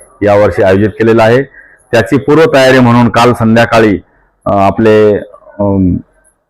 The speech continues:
माजी आमदार सन्माननीय कैलासजी गोरंट्याल, अक्षयभैया गोरंट्याल,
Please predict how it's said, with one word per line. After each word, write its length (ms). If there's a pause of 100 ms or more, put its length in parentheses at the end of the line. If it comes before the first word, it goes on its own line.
(580)
माजी 260
आमदार 300
सन्माननीय 460
कैलासजी 400
गोरंट्याल, 640 (520)
अक्षयभैया 460
गोरंट्याल, 640